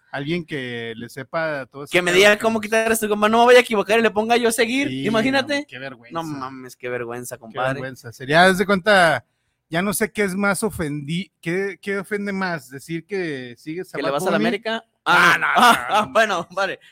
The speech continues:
Speaker 2: Este
Speaker 1: Decir que le vas a la América es un estilo de vida, compa,
Speaker 2: Ah.
Speaker 1: o sea, es algo
Speaker 2: ¿Será?
Speaker 1: impresionante. No, yo te iba a decir, no sé qué debe ser más ofensivo, o con qué te puedes sentir peor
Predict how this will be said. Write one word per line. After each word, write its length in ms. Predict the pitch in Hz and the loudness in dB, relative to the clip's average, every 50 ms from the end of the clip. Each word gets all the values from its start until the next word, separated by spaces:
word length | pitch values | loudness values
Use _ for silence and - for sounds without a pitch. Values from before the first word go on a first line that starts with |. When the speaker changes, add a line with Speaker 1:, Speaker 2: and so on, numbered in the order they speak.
| _ _ _ | _ _ _
Speaker 2:
Este 300 | 135 143 143 - - 156 | -10 -8 -8 -8 -10 -8
Speaker 1:
Decir 200 | 131 175 220 196 | -4 -4 -4 -2
que 100 | - 277 | 0 0
le 60 | 254 | 2
vas 180 | 220 208 196 - | 2 2 2 0
a 20 | 269 | 0
la 120 | 233 202 | 0 0
América 360 | 185 190 202 214 226 - 233 | 0 0 -2 -4 -4 -4 -6
es 140 | 226 - - | -6 -6 -4
un 80 | 214 226 | -6 -6
estilo 320 | 220 - - - 208 220 226 | -6 -6 -8 -10 -6 -6 -4
de 100 | 190 151 | -4 -4
vida, 300 | 135 131 151 175 170 151 | -6 -8 -10 -12 -14 -16
compa, 260 | _ - 131 123 123 | _ -20 -16 -14 -14
Speaker 2:
Ah. 40 | 110 | -14
Speaker 1:
o 40 | 110 | -12
sea, 100 | 127 135 | -12 -12
es 160 | 139 143 - | -12 -12 -12
algo 480 | 160 156 160 151 170 175 165 147 135 120 | -12 -12 -12 -10 -8 -8 -8 -8 -8 -10
Speaker 2:
¿Será? 60 | 117 | -12
Speaker 1:
impresionante. 840 | 113 107 - 123 120 113 117 135 151 - 143 147 _ _ 123 107 _ _ _ _ _ _ _ | -16 -18 -14 -10 -10 -8 -6 -8 -8 -8 -12 -14 _ _ -20 -20 _ _ _ _ _ _ _
No, 160 | - 165 196 202 | -2 0 2 2
yo 140 | 208 208 | 2 2
te 80 | 208 226 | 0 -2
iba 80 | 233 233 | -2 -2
a 40 | |
decir, 260 | 214 - - 202 202 196 | -4 -4 -4 -6 -6 -4
no 120 | 190 214 202 | -6 -6 -6
sé 160 | - 240 196 | -8 -10 -8
qué 180 | - 247 247 247 | -6 -6 -4 -4
debe 220 | 247 247 247 233 | -2 -4 -4 -4
ser 140 | 240 240 233 | -4 -6 -6
más 220 | 233 233 233 233 | -4 -6 -6 -6
ofensivo, 680 | 254 226 - 220 165 147 - 202 196 175 156 131 113 - _ _ _ _ _ _ _ _ _ _ _ _ _ _ _ _ _ | -8 -8 -6 -8 -8 -8 -8 -6 -6 -4 -6 -6 -8 -12 _ _ _ _ _ _ _ _ _ _ _ _ _ _ _ _ _
o 160 | _ 156 147 135 | _ -10 -10 -8
con 140 | - 147 123 | -10 -12 -12
qué 100 | - 156 | -12 -12
te 140 | - - 165 | -12 -12 -12
puedes 300 | - - 202 202 185 147 | -8 -6 -6 -6 -6 -6
sentir 440 | 151 170 151 - 165 175 170 151 | -8 -8 -8 -6 -6 -6 -6 -4
peor 520 | _ 185 180 180 175 180 185 170 175 185 | _ -2 -2 0 0 0 -2 -2 -4 -8